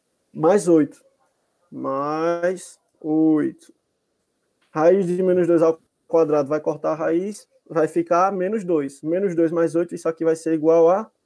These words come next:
seis. Aí agora a gente, como sabe que isso aqui é seis, isso aqui é seis, ó, é só calcular o F de seis. O F de seis vai ser o quê? É, tá certo, seis, né? É.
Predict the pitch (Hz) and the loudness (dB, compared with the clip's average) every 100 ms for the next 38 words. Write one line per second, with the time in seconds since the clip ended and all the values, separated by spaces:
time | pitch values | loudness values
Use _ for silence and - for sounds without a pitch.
0 | _ - - - 165 160 147 131 - _ | _ -20 -20 -4 0 2 0 -4 -10 _
1 | _ _ _ _ _ 147 160 165 175 185 | _ _ _ _ _ 0 2 4 6 6
2 | 180 175 180 175 175 165 - - 151 143 | 4 -2 -10 -8 -8 -10 -12 -10 -8 -8
3 | 170 165 160 156 156 147 - - 156 170 | -12 -8 -8 -8 -8 -8 -10 -10 -6 -4
4 | 185 147 139 - - - 139 - 135 123 | -4 -6 -8 -16 -20 -14 -12 -10 -12 -12
5 | - 147 160 156 135 - _ _ _ _ | -10 -4 -2 -2 -6 -10 _ _ _ _
6 | _ - - 151 160 160 170 160 160 160 | _ -10 -6 0 0 2 4 6 6 4
7 | 170 185 165 143 135 - _ _ _ _ | -2 -6 -4 -4 -6 -12 _ _ _ _
8 | _ _ _ _ 160 180 208 202 196 180 | _ _ _ _ 2 4 4 0 -6 -4
9 | 180 185 180 180 185 175 175 147 127 _ | -2 -2 -2 -2 -4 -6 -6 -8 -8 _
10 | _ _ _ _ _ _ _ _ _ _ | _ _ _ _ _ _ _ _ _ _
11 | _ _ _ _ _ _ 127 123 143 - | _ _ _ _ _ _ -8 -6 -8 -10
12 | 131 131 _ 131 123 123 143 _ _ _ | -14 -14 _ -16 -14 -14 -18 _ _ _
13 | 143 | -18